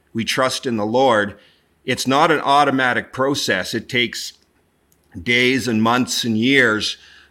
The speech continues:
but we do find that who we are afterwards and the relationship that we have with God afterwards is, is much deeper and more mature, with more patience than, than we would have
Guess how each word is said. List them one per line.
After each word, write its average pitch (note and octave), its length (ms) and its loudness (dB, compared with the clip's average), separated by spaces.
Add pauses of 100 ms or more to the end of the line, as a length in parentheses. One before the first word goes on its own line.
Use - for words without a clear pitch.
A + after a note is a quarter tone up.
but A#2+ 140 0
we A#2+ 140 -2
do C3 260 0
find C3+ 440 0
that G#2 300 -4 (120)
who D3+ 240 0
we C#3 220 2
are C3 240 2
afterwards A#2 1040 -2
and A2 360 -2
the G#2 220 0
relationship A#2+ 840 0
that G#2+ 120 -6
we A#2 180 -4
have A2 420 -2 (240)
with A2 220 -4
God A2+ 220 0
afterwards G#2+ 640 0
is, G#2 260 -4 (140)
is A2 200 -6
much B2 360 -2
deeper C#3 600 0 (120)
and G#2+ 220 -2
more A2+ 220 -2
mature, B2+ 760 -2 (380)
with A2+ 180 -4
more A#2 200 0
patience A#2+ 580 -2
than, G#2+ 380 -2 (1000)
than A#2 320 -2
we C#3 140 2
would C3+ 160 2
have A2+ 140 -4